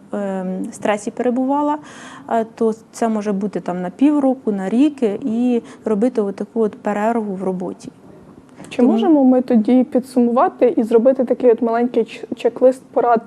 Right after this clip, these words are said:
Speaker 2: е, роботодавцям, е, як, е,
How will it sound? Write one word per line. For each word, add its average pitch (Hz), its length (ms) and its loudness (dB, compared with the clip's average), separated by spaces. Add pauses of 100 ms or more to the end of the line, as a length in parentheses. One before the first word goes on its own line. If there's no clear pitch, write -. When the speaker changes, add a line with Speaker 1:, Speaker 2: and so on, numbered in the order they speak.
Speaker 2:
е, 220 220 2
роботодавцям, 233 920 2 (560)
е, 220 360 -2
як, 269 480 0
е, 220 380 0